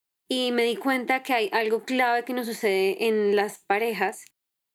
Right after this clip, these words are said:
y en las relaciones en general, pero que normalmente lo evidenciamos en la pareja,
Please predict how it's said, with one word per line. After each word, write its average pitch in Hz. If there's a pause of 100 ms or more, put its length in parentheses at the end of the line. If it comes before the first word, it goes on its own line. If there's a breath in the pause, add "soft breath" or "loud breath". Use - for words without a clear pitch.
(120)
y 247
en 254
las 262
relaciones 294
en 294
general, 220
pero 226
que 226
normalmente 208
lo 247
evidenciamos 202
en 226
la 226
pareja, 240